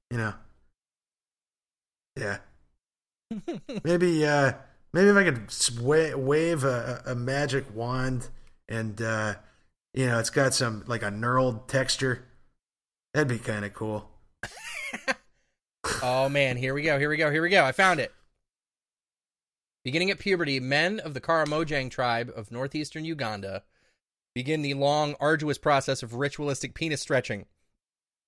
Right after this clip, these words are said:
Speaker 2: A boy will hang a circular stone disc from the tip of his penis, adding more discs as he becomes accustomed to the weight. By the time the boy has reached his teenage years, he may carry up to twenty pounds on his penis,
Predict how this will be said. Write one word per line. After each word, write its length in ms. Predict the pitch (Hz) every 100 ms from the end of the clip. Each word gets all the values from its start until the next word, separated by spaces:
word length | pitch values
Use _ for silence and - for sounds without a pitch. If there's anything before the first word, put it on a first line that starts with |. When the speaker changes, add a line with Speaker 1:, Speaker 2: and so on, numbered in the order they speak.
| -
Speaker 2:
A 80 | 123
boy 320 | 127 147 127
will 140 | 123
hang 240 | 123 147 135
a 40 |
circular 460 | - 170 160 165 151
stone 340 | - 160 156
disc 300 | 143 156 -
from 140 | 143 127
the 60 |
tip 200 | - 165
of 80 | 151
his 100 | 135
penis, 360 | - 180 143 - _ _ _ _ -
adding 280 | 135 170 156
more 220 | 160 254
discs 440 | 185 131 127 - -
as 160 | 127
he 40 | 135
becomes 300 | 135 147 139
accustomed 380 | - 175 160 139
to 40 |
the 60 | 139
weight. 280 | 165 160 _ _ _ _ _ _ _ _ _ _ -
By 80 | 139
the 80 | 139
time 200 | 165 165
the 60 |
boy 220 | 139 156 156
has 180 | 143 160
reached 240 | 165 -
his 120 | 139
teenage 340 | - 175 165 151
years, 340 | 156 160 - _ _ _ -
he 60 |
may 100 | 135
carry 220 | - 151
up 80 | 147
to 80 | 139
twenty 380 | - 170 185 202
pounds 420 | 180 180 185 170
on 100 | 156
his 120 | 131
penis, 420 | - 120 113 131